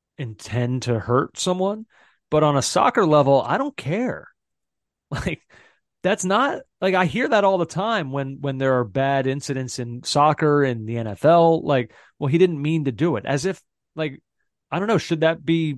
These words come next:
part of the adjudication? Maybe if we're talking about suspensions or anything like that. But in terms of, like,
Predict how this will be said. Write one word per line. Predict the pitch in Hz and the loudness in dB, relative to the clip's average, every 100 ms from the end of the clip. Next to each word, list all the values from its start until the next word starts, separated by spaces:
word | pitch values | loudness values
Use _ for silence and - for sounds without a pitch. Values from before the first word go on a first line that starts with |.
| - | -6
part | 139 147 | -2 -2
of | 151 | -2
the | 151 | -4
adjudication? | 110 156 131 127 139 160 226 214 160 | -2 -4 -4 -6 -6 -8 -12 -12 -6
Maybe | 127 160 185 170 | 2 4 4 4
if | 143 | 2
we're | 147 | 0
talking | 151 151 | 0 0
about | 139 131 | 0 -2
suspensions | 117 - 131 160 180 143 | -8 -4 -4 -4 -4 -2
or | |
anything | 135 135 135 | -2 -4 -8
like | 120 | -2
that. | 160 151 | -2 -2
But | 135 | -6
in | |
terms | - 190 180 | -6 -8 -6
of, | 139 | 0
like, | 135 120 | 2 0